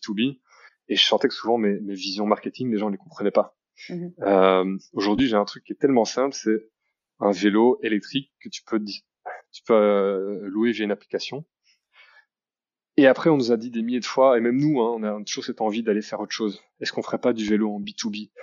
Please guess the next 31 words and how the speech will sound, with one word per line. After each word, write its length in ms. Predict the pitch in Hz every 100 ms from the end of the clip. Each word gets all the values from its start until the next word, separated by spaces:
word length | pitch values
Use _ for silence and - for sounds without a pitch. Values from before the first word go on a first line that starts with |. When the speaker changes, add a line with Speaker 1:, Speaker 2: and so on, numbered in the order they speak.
| - - -
Speaker 1:
Est-ce 140 | -
qu'on 120 | -
pourrait 200 | 101 110
pas 160 | - 123
f-, 340 | - - - -
mettre 180 | 113 110
des 80 |
sièges 240 | 107 117 104
bébés ? 300 | 113 110 107
Est-ce 120 | -
qu'on 80 | -
ferait 140 | 110
pas 120 | -
des 120 | 113 107
cargo 360 | 123 110 110
bikes ? 360 | 107 110 104 139
Est-ce 160 | 104
qu'on 200 | - 120
pourrait 180 | 104 82
Speaker 2:
Mhm. 40 | -
Speaker 1:
pas 80 |
faire, 460 | 120 - 120 123 - _ _ _ _ -
euh, 640 | 113 110 107 107 104 104 101 _ _ _
mettre 220 | 117 - 110
un 120 | - -
porte-téléphone, 800 | 131 - - 120 - 135 135 135
un 80 | 104
chargeur 400 | - 120 123 -
téléphone, 600 | 117 110 - 135 131 127
un... 460 | 113 110 107 107 107 _ _ _ _ - 123
Euh... 720 | 104 104 101 101 104 104